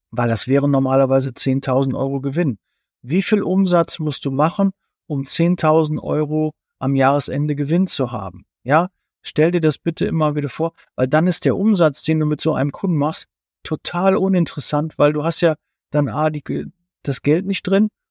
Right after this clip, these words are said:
B, hast du aber den Mitarbeiter bezahlt. Also du hast weiterhin Kosten, konntest dadurch einen anderen Kunden nicht bedienen.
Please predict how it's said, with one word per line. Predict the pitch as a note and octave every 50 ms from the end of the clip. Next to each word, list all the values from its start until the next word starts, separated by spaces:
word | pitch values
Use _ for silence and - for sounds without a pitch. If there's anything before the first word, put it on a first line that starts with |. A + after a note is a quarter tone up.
| _ _
B, | _ D3 D3+ D3
hast | D3 D3 -
du | -
aber | C#3 C#3
den | C3+ C#3
Mitarbeiter | D3+ F#3 A3+ - G#3 D#3 C3+ B2+ A#2+ - - A2
bezahlt. | G#2+ G#2+ - - - A2+ A2 - -
Also | - A2+ A#2+
du | B2+ C3+ C#3+
hast | C#3+ - -
weiterhin | D3 D3 E3 - - D#3 D3+
Kosten, | - - - G3+ - - - G3+ F#3+ - _ _ _ _ _
konntest | - - E3 D#3 D3 - -
dadurch | C#3+ C#3+ D3+ D#3+ - -
einen | D3+
anderen | A#2 D#3+ F#3+ F#3 E3+ F3 F3 D#3+
Kunden | - - F#3+ F#3 F3+ D#3+ E3
nicht | F3+ A3 A3+ - -
bedienen. | _ G#3 F3 F3 F#3+ F#3 F#3+ F#3+ F#3+ F#3+